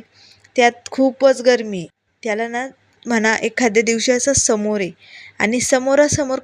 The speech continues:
काय करायचंय ना ते कर, मग दाखवतो त्याला." तेव्हा लगेच आता इन्स्पेक्टर जाधव म्हणू लागतात, "तुला सांगतो, इन्स्पेक्टर जयच्या नादी लागू नको, ते खूप डेंजर आहेत,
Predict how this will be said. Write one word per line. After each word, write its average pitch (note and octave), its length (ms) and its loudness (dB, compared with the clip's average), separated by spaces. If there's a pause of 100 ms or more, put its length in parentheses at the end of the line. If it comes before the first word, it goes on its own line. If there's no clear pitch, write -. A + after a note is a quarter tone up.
काय A#3+ 200 0 (320)
करायचंय B3 460 2
ना G#3 140 -2
ते A3+ 260 -10
कर, F3+ 180 -6 (520)
मग B3 220 0
दाखवतो G#3+ 480 -2
त्याला." F3+ 320 -4 (380)
तेव्हा G3 180 -2
लगेच G#3 600 -2
आता B3 320 2 (320)
इन्स्पेक्टर A#3+ 520 -2 (120)
जाधव A3 340 2
म्हणू A3 220 -4
लागतात, G3 360 -4 (680)
"तुला A#3 260 2
सांगतो, G#3+ 540 -2 (440)
इन्स्पेक्टर A3+ 600 2
जयच्या A3+ 460 4
नादी A3+ 320 0
लागू A3 260 2
नको, A#3 300 0 (580)
ते B3 160 6
खूप B3+ 240 2
डेंजर A3+ 480 2
आहेत, F#3 200 -2